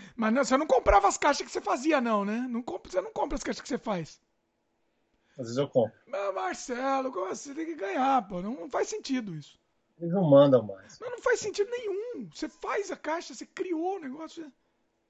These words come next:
Speaker 2: É, é, hoje em dia esse é meu objetivo. Meu objetivo é ir atrás das coisas que eu não tenho. De Transformer hoje, eu só tô comprando o que eu não tenho. Então, assim, eu vou,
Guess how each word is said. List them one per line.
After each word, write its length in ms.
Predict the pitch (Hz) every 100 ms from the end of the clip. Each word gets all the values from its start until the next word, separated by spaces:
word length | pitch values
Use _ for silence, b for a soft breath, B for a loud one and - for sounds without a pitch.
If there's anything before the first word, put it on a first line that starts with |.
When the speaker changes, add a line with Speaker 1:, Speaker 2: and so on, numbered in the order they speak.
| _ -
Speaker 2:
É, 40 |
é, 480 | - 226 254 208 -
hoje 220 | 180 196
em 20 | 196
dia 280 | 233 233 214
esse 160 | 262
é 40 | 240
meu 100 | 190
objetivo. 500 | 147 143 131 127 123
Meu 120 | 135
objetivo 400 | 135 139 139 165
é 60 | 180
ir 40 |
atrás 380 | 175 - 165 170
das 140 | 185
coisas 180 | 180 175
que 60 | 202
eu 40 |
não 120 | 208
tenho. 340 | 220 180 170 151 _ _ _ -
De 160 | 135
Transformer 680 | 135 165 147 - 147 160 127
hoje, 400 | 135 180 151 110 _ _ _ -
eu 80 | 131
só 180 | -
tô 160 | 143 175
comprando 420 | 180 180 170 175
o 40 | 180
que 120 | 196
eu 80 | 175
não 160 | 185
tenho. 300 | 202 160 120
Então, 160 | 104 135
assim, 300 | 131 135 113
eu 120 | 123
vou, 300 | 117 160 202